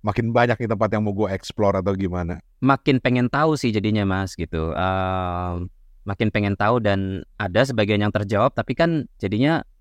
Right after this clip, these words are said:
Speaker 2: keingintahuan semakin terpicu gitu ya.
Speaker 1: Iya.
Speaker 2: Eh, dan aku semakin sadar bahwa aku nggak ada nilainya, aku tuh cuma buntelan, <laughs> buntelan udara <laughs> kosong doang gitu.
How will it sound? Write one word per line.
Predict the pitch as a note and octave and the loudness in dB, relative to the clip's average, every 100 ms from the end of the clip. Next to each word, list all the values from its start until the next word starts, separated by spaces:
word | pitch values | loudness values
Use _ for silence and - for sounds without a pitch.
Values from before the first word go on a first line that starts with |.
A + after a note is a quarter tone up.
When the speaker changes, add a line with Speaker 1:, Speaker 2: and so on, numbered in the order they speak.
| - | -8
Speaker 2:
keingintahuan | A#2 A2 G#2 G2 G2 C#3+ | -4 -2 0 0 2 0
semakin | C3 G#2+ - G#2 G2 | 2 0 0 -2 0
terpicu | G2+ F#2 - - - - - - A#2 - A#2+ E2 | 0 -2 -6 -18 -20 -20 -8 -4 -4 0 0 0
gitu | F#2 D#2+ - | -2 -4 -4
ya. | - - - - _ - | -8 -20 -20 -20 _ -10
Speaker 1:
Iya. | F2+ E2+ | -8 -8
Speaker 2:
Eh, | - F2+ F2+ E2+ E2+ | -6 -4 -4 -6 -4
dan | F#2+ F#2+ | -2 -2
aku | G2 - | -2 -4
semakin | F3+ F3 D#3 D3+ | -2 0 0 -2
sadar | C#3+ E3+ | 0 -2
bahwa | D3 C3 D#3+ E3+ _ _ _ _ _ _ _ _ _ - - - | 0 -2 -2 -6 _ _ _ _ _ _ _ _ _ -20 -16 -10
aku | - C3+ | -2 2
nggak | A2 E2+ | 2 2
ada | F2 | 0
nilainya, | E2+ E2 G2+ A#2+ G#2+ G#2+ A2 | 0 0 0 0 -2 -4 -6
aku | - | -6
tuh | F#2+ - | -4 -2
cuma | G#2 | -2
buntelan, | E2+ F2+ F2 F2 F2+ F2 F2+ | 0 -2 0 2 2 0 -4
<laughs> | - - - - - - - - - - A3 - | -6 -18 -20 -20 -20 -20 -20 -20 -20 -20 -12 -4
buntelan | G#2 G#2+ G#2 | 2 2 4
udara | G2 G2 G2+ - C3 - - - | 2 2 2 0 -6 -8 -18 -18
<laughs> | - - - - | -20 -20 -14 -2
kosong | A#2 - A#2 G#2+ | -2 2 2 2
doang | A#2 C#3 C3+ C3 B2+ | 2 2 0 0 -2
gitu. | G2+ - | -2 -2